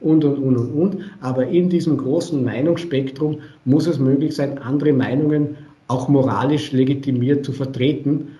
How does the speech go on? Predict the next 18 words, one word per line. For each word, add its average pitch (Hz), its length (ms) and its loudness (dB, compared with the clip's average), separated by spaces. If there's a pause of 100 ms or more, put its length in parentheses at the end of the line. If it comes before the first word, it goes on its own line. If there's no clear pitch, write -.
(160)
ohne 151 260 2
dass 123 240 -2
man 131 220 -2
quasi, 127 480 0 (280)
äh, 147 40 -14
äh, 123 40 -6
als, 120 920 -4
äh, - 40 -10
äh, - 40 -6
Außenseiter 123 1400 0
und, 117 300 -2
und 120 260 -2
quasi 123 220 0
als 117 200 -2
nicht 143 280 4
diskurswürdig 131 760 2
wahrgenommen 104 540 -4
wird. 90 240 -8